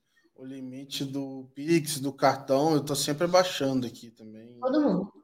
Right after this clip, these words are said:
Speaker 2: Padrão total. A gente
Speaker 1: Mas
Speaker 2: fala
Speaker 1: também, assim, abaixo pra falar que eu não fiz nada, assim, eu, eu,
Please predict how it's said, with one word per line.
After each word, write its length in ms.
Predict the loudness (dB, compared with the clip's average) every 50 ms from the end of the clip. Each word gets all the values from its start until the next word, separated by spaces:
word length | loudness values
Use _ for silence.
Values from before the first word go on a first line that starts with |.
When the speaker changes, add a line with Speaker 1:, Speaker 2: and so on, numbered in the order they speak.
| _ _ _ _
Speaker 2:
Padrão 540 | 2 2 4 6 6 6 6 6 4 4
total. 640 | 2 4 4 4 4 2 0 0 0 0 -2 -4 -4
A 140 | -4 -2 -2
gente 360 | 0 0 0 0 -2 0 4
Speaker 1:
Mas 140 | 6 6 8
Speaker 2:
fala 80 | 8 10
Speaker 1:
também, 340 | 8 10 10 10 10 12 10
assim, 300 | 10 8 6 6 8 8
abaixo 460 | 8 8 8 8 8 8 8 6 4 0
pra 80 | -2 0
falar 280 | 4 6 8 8 8
que 80 | 8 6
eu 60 | 2
não 140 | 0 0 -2
fiz 260 | 0 0 2 2 4
nada, 320 | 6 6 6 6 6 4 2
assim, 300 | -2 -2 -2 0 0 2
eu, 200 | 2 2 0 2
eu, 760 | 2 2 4 4 4 4 4 4 4 4 2 0 -2 -8 -14